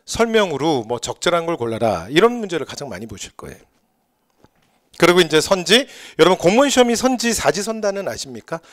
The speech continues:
여러분 수능이나 또는 뭐 한능검이나 이런 시험은 오지선다잖아. 공무원은 사지선다예요. 그래서 삼 번, 사 번 이렇게 선지 네 개 나올 거 아니에요? 그럼 여러분 내가 정확하게 몰라도 그, 그 내용을 읽고 무슨 내용인지 대충 알면 되잖아. 그다음에 또 하나.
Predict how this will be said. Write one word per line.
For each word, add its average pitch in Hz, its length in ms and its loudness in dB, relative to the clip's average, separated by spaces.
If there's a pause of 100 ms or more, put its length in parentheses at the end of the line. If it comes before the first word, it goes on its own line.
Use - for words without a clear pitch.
(140)
여러분 147 200 4
수능이나 190 680 2 (240)
또는 175 160 4
뭐 156 100 4
한능검이나 202 440 2
이런 165 180 0
시험은 165 220 -4
오지선다잖아. 127 760 -4
공무원은 175 420 0
사지선다예요. 120 840 -4 (600)
그래서 120 180 -8
삼 135 160 -6
번, 208 240 4 (600)
사 - 180 4
번 101 180 -2
이렇게 151 200 -6
선지 240 180 2
네 139 140 0
개 190 80 0
나올 131 180 -2
거 190 140 2
아니에요? 117 280 -4 (1120)
그럼 240 200 6
여러분 185 200 6
내가 175 140 8
정확하게 226 300 6
몰라도 147 680 2 (280)
그, 262 180 0
그 226 160 0
내용을 208 340 6
읽고 202 640 0 (340)
무슨 214 240 2
내용인지 233 300 2
대충 208 260 -4
알면 180 220 -6
되잖아. 95 400 -10 (880)
그다음에 196 200 4
또 233 140 6
하나. 117 260 4